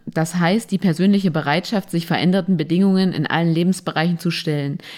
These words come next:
neugierig zu bleiben und aktiv das persönliche und gesellschaftliche Umfeld mitgestalten.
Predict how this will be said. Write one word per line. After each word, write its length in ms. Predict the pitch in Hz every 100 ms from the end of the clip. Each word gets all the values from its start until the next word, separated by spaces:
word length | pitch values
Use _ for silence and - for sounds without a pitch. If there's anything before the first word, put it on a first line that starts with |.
| - -
neugierig 720 | 156 156 180 202 220 208 214 -
zu 120 | 190
bleiben 380 | 185 185 196 170
und 200 | 156 -
aktiv 400 | 170 - 208 202
das 180 | 165 165
persönliche 760 | 165 147 147 214 226 220 196
und 300 | - 220 254
gesellschaftliche 720 | 202 160 165 190 175 180 175
Umfeld 400 | - 190 202 170
mitgestalten. 840 | 170 170 170 151 127 127 143 -